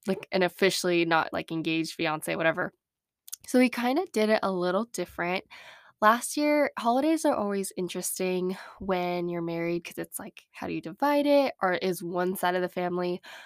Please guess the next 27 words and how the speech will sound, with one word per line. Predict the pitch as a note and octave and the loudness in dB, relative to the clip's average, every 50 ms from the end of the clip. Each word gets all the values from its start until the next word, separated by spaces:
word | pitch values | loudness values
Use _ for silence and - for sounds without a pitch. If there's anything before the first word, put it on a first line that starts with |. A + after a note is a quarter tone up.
| - - - | -20 -4 2
a | G#3 | 4
little | G#3 A3 G#3+ G#3+ | 4 6 4 4
more | G#3+ G3+ G3 F#3+ F#3+ | 2 2 0 0 0
chill | F#3+ - - - - G3+ F#3+ F#3+ F#3 F#3 F#3 F#3 F3 | 0 -2 -6 -4 0 0 2 4 4 4 2 2 0
with | F3 F3+ F3+ F3+ - | 0 0 -2 -2 -4
the | - F#3 | -8 -8
actual | F3 D3+ E3 - - - F3 | -8 -8 -10 -8 -10 -8 -6
days? | F3+ A#3+ B3 A#3+ A#3 A#3 A3+ A3 G#3+ G3+ - | -2 0 0 2 2 0 0 0 0 -2 0
Blah, | - F3 E3 | 0 0 0
blah, | - - | 0 -2
blah. | - - - - - _ _ _ - - - - - - _ _ _ _ | -4 -4 -4 -4 -8 _ _ _ -14 -14 -14 -14 -20 -20 _ _ _ _
Anyways, | - C#4 B3 G3 F#3+ F#3 F3+ G3 - - - | 4 4 4 4 2 0 -2 -4 -6 -6 -4
so | - - - A#3+ A#3 A3+ A3 - | -2 2 4 4 4 4 2 0
last | - G3+ G3+ G#3+ B3+ C4+ - - - | 2 4 4 4 4 2 -2 -6 -4
year, | F#3 F3+ F3+ F3+ F#3 G3 - - _ - F#3+ | -2 0 0 0 0 -2 -6 -10 _ -8 -6
how | G3 - F#3+ F3+ | 0 0 0 2
we | F#3 F#3 | 2 0
did | F#3+ F#3 F#3 | -2 -2 -2
Thanksgiving | F#3+ F3+ F3+ - - - F3 F#3+ F#3 F3+ F3 | -2 -4 -4 -4 -6 -6 -6 -4 -4 -2 -2
was | F3 F3 - - | -2 -2 -2 -2
we | F3+ | -2
did | E3+ F#3 F3 E3+ - | 0 0 -2 -2 -4
Thanksgiving | - F#3 F3+ F#3 - - - B3 C4 C4+ | -4 -4 -4 -4 -6 -6 -6 -6 -4 -2
Day | B3 A3+ G3 F#3+ | 0 2 2 2
with | F#3+ A3 A3 - | 0 0 -4 -4
my | F#3+ F3 E3 | -4 -6 -6
parents, | - - - E3 E3+ F3+ G3 - - - | -6 -8 -6 -4 -2 -2 -4 -6 -10 -16